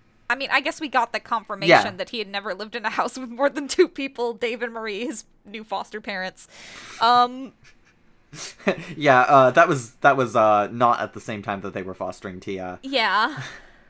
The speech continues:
Speaker 2: <laughs> I think, I think he could have used her as a sibling. She would have rounded him out.
Speaker 1: <laughs>
Speaker 2: Uh, she could have fixed him.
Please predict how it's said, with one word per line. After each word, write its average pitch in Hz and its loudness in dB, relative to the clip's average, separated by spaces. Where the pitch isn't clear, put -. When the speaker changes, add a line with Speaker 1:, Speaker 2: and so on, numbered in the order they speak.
Speaker 2:
<laughs> - -20
I 127 -4
think, 143 -4
I 123 2
think 120 -10
he 110 -12
could 101 -10
have 87 -12
used 95 -12
her 101 -10
as 90 -12
a 90 -12
sibling. 90 -14
She - -16
would 85 -12
have 90 -20
rounded 90 -16
him 92 -14
out. 92 -14
Speaker 1:
<laughs> - -
Speaker 2:
Uh, 90 -14
she 131 -12
could 123 -6
have 110 -4
fixed - -12
him. 101 -14